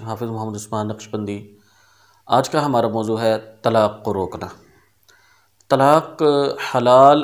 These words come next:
अमल में सबसे बुरा अमल है। इसको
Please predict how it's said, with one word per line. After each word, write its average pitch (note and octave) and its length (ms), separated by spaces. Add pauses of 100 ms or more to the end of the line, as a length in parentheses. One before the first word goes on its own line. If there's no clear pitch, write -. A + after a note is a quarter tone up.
अमल B2+ 300
में A#2 520
सबसे - 560
बुरा G2+ 240
अमल F#2 260
है। - 160 (3000)
इसको D#3+ 360